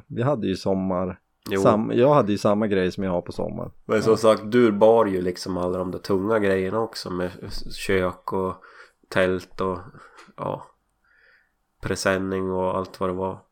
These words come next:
Speaker 2: Plus att du hade ju som sagt jaktsäck och en säck med bara kameragrejer också. <laughs>
Speaker 1: <laughs> Men, och det där är ju också, ehm, just med köket.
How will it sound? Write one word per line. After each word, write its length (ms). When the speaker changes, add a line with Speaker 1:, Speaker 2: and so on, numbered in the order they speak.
Speaker 2:
Plus 280
att 120
du 80
hade 280
ju 80
som 140
sagt 360
jaktsäck 680
och 320
en 200
säck 400
med 120
bara 220
kameragrejer 800
också. 360
<laughs> 1000
Speaker 1:
<laughs> 680
Men, 220
och 180
det 120
där 180
är 40
ju 60
också, 440
ehm, 520
just 260
med 100
köket. 520